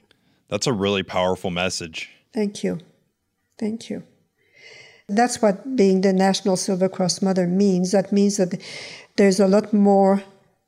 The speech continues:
Speaker 2: there are a lot more things that you expect when you accept. I thought I would lay a wreath in Ottawa and that would be the end of that. But, uh, there have been, uh, especially last, uh, fall, when they first started, I had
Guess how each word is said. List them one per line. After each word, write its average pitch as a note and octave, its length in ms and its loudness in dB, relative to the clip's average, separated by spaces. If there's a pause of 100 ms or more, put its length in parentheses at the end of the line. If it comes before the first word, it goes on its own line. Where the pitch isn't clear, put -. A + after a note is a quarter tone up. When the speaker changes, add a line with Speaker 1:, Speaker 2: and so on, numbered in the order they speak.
(100)
Speaker 2:
there G3+ 200 4
are G#3 80 6
a G#3+ 60 4
lot G#3+ 220 2
more F#3 220 2
things G#3+ 360 0
that G#3 200 0
you F#3 240 -2 (1300)
expect A#3 680 -2
when G3+ 300 2
you F#3+ 160 2
accept. A3+ 420 0
I G3+ 100 2
thought G#3+ 280 0
I G3+ 60 4
would F#3+ 240 0
lay G#3 220 4
a F#3+ 80 4
wreath G#3+ 300 2
in F#3+ 120 4
Ottawa G3 360 4
and F#3+ 160 2
that F#3 120 0
would F#3+ 160 0
be G3 80 -2
the F#3+ 220 2
end G#3 140 2
of F3+ 80 0
that. G3 360 0 (600)
But, G3 200 2
uh, G#3+ 140 2
there F#3 240 2
have F#3 380 0
been, F#3+ 480 0 (180)
uh, F#3 140 2 (240)
especially G#3 580 -2
last, F3+ 560 -2
uh, F3 200 0 (220)
fall, G3 720 0 (380)
when F#3+ 420 4
they F3 200 2
first G3+ 340 0
started, F#3 320 0
I G3 80 0
had F#3 360 0